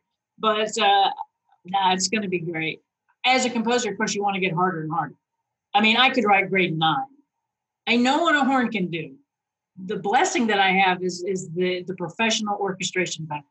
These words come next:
I know what every instrument can do. I know how it's fingered. I know how it's out of tune. I know what trills are impossible. I know what is possible.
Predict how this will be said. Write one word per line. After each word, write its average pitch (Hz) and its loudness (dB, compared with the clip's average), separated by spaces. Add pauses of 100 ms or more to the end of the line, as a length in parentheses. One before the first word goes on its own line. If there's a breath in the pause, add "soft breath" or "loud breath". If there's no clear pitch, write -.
(880)
I 214 4
know 262 4
what 269 4
every 262 2
instrument 185 -2
can 143 -10
do. 131 -18 (640)
I 170 -4
know 165 -2
how 143 -2
it's - -4
fingered. 262 0
I 190 2
know 185 2
how 170 4
it's 170 -4
out 180 2
of 180 -8
tune. 269 2
I 190 2
know 185 0
what 165 -4
trills 269 0
are 240 2
impossible. 208 0
I 190 -2
know 247 -2
what 381 0
is 196 -2
possible. - 0